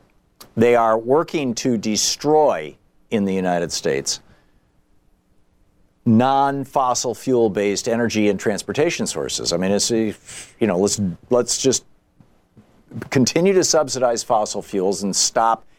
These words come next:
any sort of subsidy, any sort of assistance whatsoever for solar, wind, and whatnot. And in fact, let's even make solar panels more expensive in the United States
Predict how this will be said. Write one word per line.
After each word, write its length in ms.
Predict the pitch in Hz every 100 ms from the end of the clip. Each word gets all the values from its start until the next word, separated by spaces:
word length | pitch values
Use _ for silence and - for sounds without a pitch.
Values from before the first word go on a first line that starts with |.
| _ _ _
any 220 | 156 190 208
sort 240 | - 113
of 40 |
subsidy, 440 | 98 113 101 98 117
any 120 | 143
sort 200 | - 131
of 80 | 104
assistance 460 | 101 127 - 110
whatsoever 520 | 113 110 - 110 123 107
for 160 | 101
solar, 400 | - 110 104 104
wind, 240 | 92 101 95
and 100 | 95
whatnot. 320 | 90 98 - _ _ -
And 80 | 120
in 80 |
fact, 220 | 113 131 147
let's 180 | 143
even 180 | 156 131
make 140 | 123 110
solar 280 | - 120 107
panels 340 | 113 104 92
more 140 | 104
expensive 480 | 90 - 135 127 110
in 80 | 92
the 80 | 87
United 300 | 85 85 80
States 300 | - 85